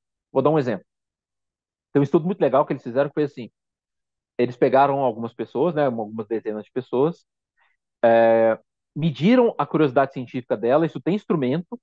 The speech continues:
tá? Os autores desse estudo, eles desenvolveram uma escala de curiosidade científica, aplicaram elas nas pessoas,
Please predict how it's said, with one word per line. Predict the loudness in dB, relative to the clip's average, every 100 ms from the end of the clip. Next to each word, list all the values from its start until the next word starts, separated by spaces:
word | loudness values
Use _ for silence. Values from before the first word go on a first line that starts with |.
| _
tá? | 0 2
Os | 2
autores | 0 0 -4 -4
desse | -8 -8
estudo, | -8 -4
eles | -4 -6
desenvolveram | -10 -2 0 2 2
uma | 2
escala | -2 -2 2 2 2 -4 _ _ _
de | _
curiosidade | -6 -4 -2 -4 -4
científica, | -18 -16 -14 -12 -14 _ _ _ _ _ _ -4
aplicaram | -4 -4 -6 0 0 2 0
elas | 2 2 0
nas | -6
pessoas, | -8 -12 -6 -4 -4 -4 _